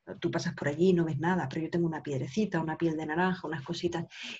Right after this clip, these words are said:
Y ahí es donde yo me abro de manera consciente a que Madre Tierra me sostenga.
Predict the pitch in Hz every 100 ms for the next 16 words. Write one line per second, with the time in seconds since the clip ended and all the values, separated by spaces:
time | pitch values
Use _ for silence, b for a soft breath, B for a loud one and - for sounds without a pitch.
0 | - 180 208 220 226 208 196 202 202 196
1 | 220 196 190 214 175 165 160 175 185 190
2 | 185 196 196 214 - 170 165 170 165 180
3 | 190 170 175 175 160 127 - 151 156 -